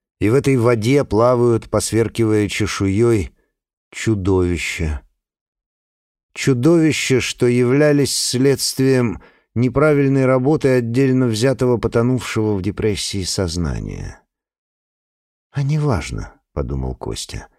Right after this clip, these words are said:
«Вот совсем неважно. Пусть у нас будет счастливый вечер. Я, Диана, Лана Дель Рей,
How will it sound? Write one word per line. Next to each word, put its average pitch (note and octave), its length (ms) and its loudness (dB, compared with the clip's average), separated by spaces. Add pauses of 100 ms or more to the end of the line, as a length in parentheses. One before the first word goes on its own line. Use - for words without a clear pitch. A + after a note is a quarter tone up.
(420)
«Вот A2 260 -4 (420)
совсем B2+ 460 -2
неважно. C2 600 -6 (640)
Пусть C3+ 220 -4
у C#3 40 0
нас C3+ 160 2
будет C3 280 -2
счастливый A#2 760 -2
вечер. C#2 420 -6
Я, A2 320 -2
Диана, G#2 520 0
Лана F#2+ 300 0
Дель F2+ 240 0
Рей, G#2+ 400 -2